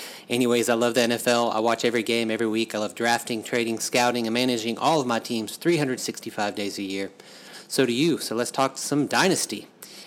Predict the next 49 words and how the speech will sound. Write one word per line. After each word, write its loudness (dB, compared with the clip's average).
Here's -2
what 4
we 2
have 2
in -6
store 2
today 2
on -2
episode 0
fifty. -4
This -6
is -6
episode 0
number -2
fifty. 0
Kind -4
of -8
feels -2
like 2
a 0
little -2
bit 2
of 0
a 2
benchmark. 0
You -2
know 2
that 0
we've -2
been -2
talking, 0
if -4
you've -4
been -4
following 4
the 0
last, 2
uh, -2
few 0
we-, -4
few 0
weeks, 0
I've -6
said 2
that -2
now 0
that 0
O 2
Ts, 2